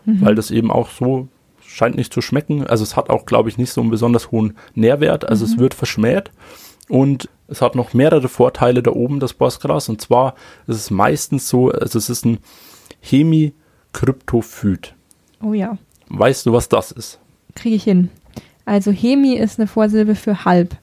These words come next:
Speaker 2: Mhm.
Speaker 1: Krypto ist was Verstecktes,
Speaker 2: Mhm.
Speaker 1: verschlüsselt oder versteckt. Und Phyt ist wieder die Pflanze, also eine halb versteckte Pflanze. Und das bedeutet eigentlich, soweit ich weiß, dass die im Winter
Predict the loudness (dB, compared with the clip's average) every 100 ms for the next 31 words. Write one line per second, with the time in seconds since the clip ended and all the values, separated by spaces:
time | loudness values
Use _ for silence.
0 | _ -2 0 0 -4 _ -4 -4 -2 -2
1 | 2 2 2 0 -2 -4 -2 -2 -2 -4
2 | -2 -4 -4 0 0 0 -2 -2 0 0
3 | 0 2 0 0 -2 -2 -4 0 -2 -2
4 | -16 _ -20 -20 _ 0 0 2 0 0
5 | 0 -4 -4 0 2 2 0 0 2 0
6 | -2 0 0 0 0 2 2 2 0 0
7 | -4 -2 -2 -2 -4 -2 -6 -2 -2 -2
8 | -2 0 2 2 2 0 -2 -2 2 2
9 | 2 0 -2 -10 _ _ -2 0 0 0
10 | 0 0 -6 _ -20 _ -4 0 0 -2
11 | -4 0 0 0 -6 -8 -8 -4 2 4
12 | 4 2 0 2 2